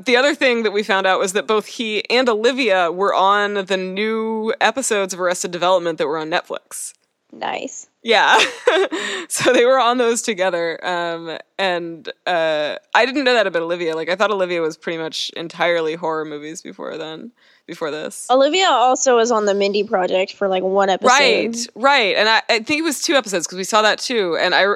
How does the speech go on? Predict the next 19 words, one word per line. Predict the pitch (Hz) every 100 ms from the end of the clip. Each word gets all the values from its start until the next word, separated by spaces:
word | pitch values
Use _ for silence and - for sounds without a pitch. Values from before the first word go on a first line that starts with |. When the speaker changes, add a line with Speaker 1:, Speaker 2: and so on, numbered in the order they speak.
| -
Speaker 1:
I | 196 196 185
vaguely | 175 208 254 254 220
remember | 196 180 185 180 185
her | 185 156 151 -
on | 156
the | 151
Mindy | 147 151
Project, | 156 139 - 139 -
but | 165
I |
need | 165 170
to | 202
go | 180
back | 160 156
and | 156
watch | 160 -
those | 71 -
episodes | - - 67 -
again. | - -